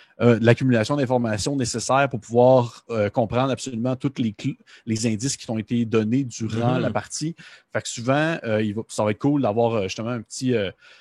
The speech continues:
Speaker 1: une post-game, là, où est-ce qu'on va pouvoir prendre le temps de discuter ensemble, puis même faire une espèce de, de, de, de cool down, surtout si ça a été un one-shot qui était très intense, là, comme,
Speaker 2: Ouais.
Speaker 1: comme, euh, celui de Channel Fear.
Speaker 2: Oh,
Speaker 1: Prendre
Speaker 2: yeah.
Speaker 1: le temps de discuter après,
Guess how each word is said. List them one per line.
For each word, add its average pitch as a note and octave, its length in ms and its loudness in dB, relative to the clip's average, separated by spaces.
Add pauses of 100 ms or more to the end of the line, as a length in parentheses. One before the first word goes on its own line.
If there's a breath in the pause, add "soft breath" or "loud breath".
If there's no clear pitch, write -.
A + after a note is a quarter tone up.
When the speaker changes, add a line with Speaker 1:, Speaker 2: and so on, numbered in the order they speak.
(100)
Speaker 1:
une A2 160 -6
post-game, B2+ 640 4
là, A#2 240 0
où A2 160 -2
est-ce G#2+ 100 -2
qu'on A2+ 80 -2
va G#2+ 80 0
pouvoir A2 420 0
prendre A#2+ 220 -2
le G#2+ 80 2
temps B2+ 240 2
de A2+ 100 0
discuter - 380 -8
ensemble, B2+ 640 0
puis C3 100 -8
même G3 320 4 (560)
faire D#3+ 220 2
une C#3 80 2
espèce D#3+ 280 -2
de, C3+ 140 4
de, A2 240 0
de, G2 320 -2 (240)
de G#2+ 80 -2
cool E3+ 340 0
down, C#3 320 6
surtout B2 240 -6
si D#3 200 -6
ça C3 100 2
a A#2 40 4
été A#2 140 0
un C#3+ 60 2
one-shot B2 340 -2
qui - 120 -6
était A2 160 -4
très B2+ 240 -2
intense, A#2+ 480 -2
là, E3+ 180 0
comme, A#2 240 0
Speaker 2:
Ouais. G#2 220 -4
Speaker 1:
comme, A2 240 0
euh, F#2+ 160 0
celui A2+ 220 0
de A#2+ 40 -6
Channel G#2+ 240 2
Fear. C#3+ 380 0 (240 loud breath)
Speaker 2:
Oh, A2 60 -8
Speaker 1:
Prendre B2 180 6
Speaker 2:
yeah. B2 80 4
Speaker 1:
le G#2+ 40 4
temps C#3+ 220 2
de C#3+ 60 -2
discuter - 420 -2
après, C3 640 -2